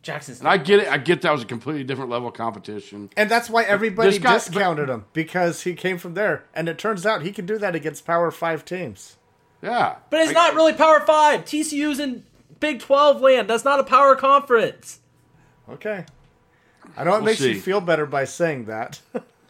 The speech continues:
Speaker 2: We'll, we'll see what happens. I,
Speaker 1: It
Speaker 2: I
Speaker 1: certainly does.
Speaker 2: I, I'm not gonna sit here and t-, s-, just believe that T C U was a shit team that he just had a good game over. 'Cause
Speaker 3: Yeah.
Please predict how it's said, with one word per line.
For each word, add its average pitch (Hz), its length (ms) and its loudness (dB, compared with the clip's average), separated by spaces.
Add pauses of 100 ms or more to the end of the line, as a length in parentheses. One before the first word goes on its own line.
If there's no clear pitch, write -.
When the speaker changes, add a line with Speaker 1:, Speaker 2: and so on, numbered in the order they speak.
(460)
Speaker 2:
We'll, 190 140 -6
we'll 214 120 0
see 254 200 -4
what 202 100 2
happens. 110 400 2
I, 131 140 0
Speaker 1:
It 143 80 -4
Speaker 2:
I 143 100 0
Speaker 1:
certainly 185 380 -8
does. 107 480 -10 (760)
Speaker 2:
I, 151 180 2
I'm 175 160 2
not 165 160 0
gonna 151 120 -8
sit 160 200 -8
here 139 120 -4
and 131 260 -6
t-, 135 140 -4
s-, 113 160 -10
just 127 380 -12 (180)
believe 123 300 0
that 98 160 -8
T 123 160 -8
C - 160 -10
U 110 120 -8
was 90 200 -10
a 85 40 -10
shit - 400 -12
team 92 440 -10 (600)
that 95 140 -6
he 110 140 -4
just 98 260 -10 (140)
had 110 180 -4
a 98 60 -6
good 90 220 -8
game 87 260 -8
over. 69 320 -20 (260)
'Cause 92 120 -16
Speaker 3:
Yeah. 107 240 -8